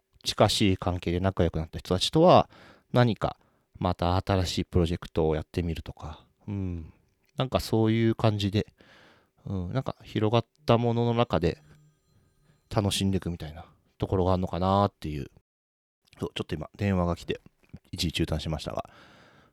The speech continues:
うん。なんか、うん、あんまりまとまりがなくて、あれなんだけど。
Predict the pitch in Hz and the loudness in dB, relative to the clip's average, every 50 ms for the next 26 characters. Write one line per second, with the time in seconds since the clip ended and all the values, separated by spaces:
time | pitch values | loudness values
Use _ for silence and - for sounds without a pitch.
0 | _ _ - - 113 107 87 76 - - _ _ _ _ _ _ _ - - - | _ _ -2 2 2 2 2 0 -2 -8 _ _ _ _ _ _ _ -10 -4 0
1 | 120 120 - - - - _ - 92 95 92 87 82 78 78 - _ _ _ _ | 0 0 0 0 -2 -4 _ -8 -4 -4 -2 -2 -4 -6 -8 -10 _ _ _ _
2 | _ - - 92 104 101 98 98 110 92 92 92 - - 123 113 117 110 110 107 | _ -8 -4 0 2 2 2 2 2 0 0 -2 -2 0 0 2 2 2 2 2
3 | 104 104 - - - - - - - _ _ _ _ - - 92 95 90 92 92 | 2 0 -4 -8 -12 -14 -14 -14 -20 _ _ _ _ -10 -8 -6 -4 -2 -2 -2
4 | 87 76 - - - - - | -4 -6 -10 -12 -12 -12 -12